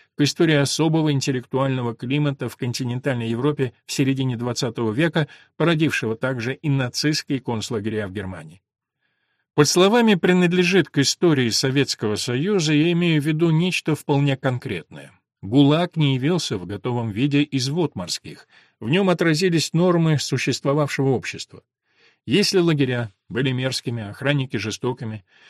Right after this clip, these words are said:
если работали в лагерях из-под палки и кое-как, то причина отчасти в том, что мерзости, жестокости и кое-как выполненной из-под палки работы хватало и в других областях советской действительности.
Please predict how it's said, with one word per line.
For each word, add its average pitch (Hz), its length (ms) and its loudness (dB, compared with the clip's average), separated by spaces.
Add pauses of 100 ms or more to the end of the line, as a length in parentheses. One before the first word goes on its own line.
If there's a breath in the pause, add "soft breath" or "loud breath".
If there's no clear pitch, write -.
(160 soft breath)
если 156 280 2
работали 156 440 2
в 139 60 0
лагерях 147 420 0
из-под 143 340 -4
палки 139 320 -2
и 110 60 -2
кое-как, 131 480 0 (420 soft breath)
то 98 100 -2
причина 139 400 -2
отчасти 139 380 -2
в - 80 -12
том, 139 180 -2
что - 180 -6
мерзости, 127 640 -2
жестокости 110 640 -4
и 95 80 -8
кое-как 131 440 -4
выполненной 104 680 -2
из-под - 420 -8
палки 120 300 -6
работы 135 380 -2
хватало 131 680 -2
и 160 180 -2
в 135 60 -2
других 139 440 0
областях 131 460 -2
советской 123 440 -6
действительности. 101 760 -12